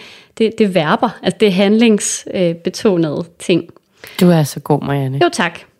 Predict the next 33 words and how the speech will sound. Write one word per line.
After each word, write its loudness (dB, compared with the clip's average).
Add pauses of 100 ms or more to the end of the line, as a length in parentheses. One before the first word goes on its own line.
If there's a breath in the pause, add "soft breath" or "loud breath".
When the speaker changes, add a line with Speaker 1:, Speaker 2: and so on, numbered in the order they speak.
Speaker 2:
Det 2
er, 4
jeg 2
elsker 0
det. 2 (220)
<laughs> -10
Nej, 2
men 2 (140)
sådan, 0
det, 0
det, 0 (100)
det 2
tror -2
jeg 2
virkelig 2
hjælper 2
mange 2
derude. -2
Speaker 1:
Det 4
hjælper 4
i 2
hvert 4
fald 2
mig 2 (140)
at -2
begynde 2
Speaker 2:
Ja. 2
Speaker 1:
at 0
se 2
det -4
på -4
den 2
måde. -2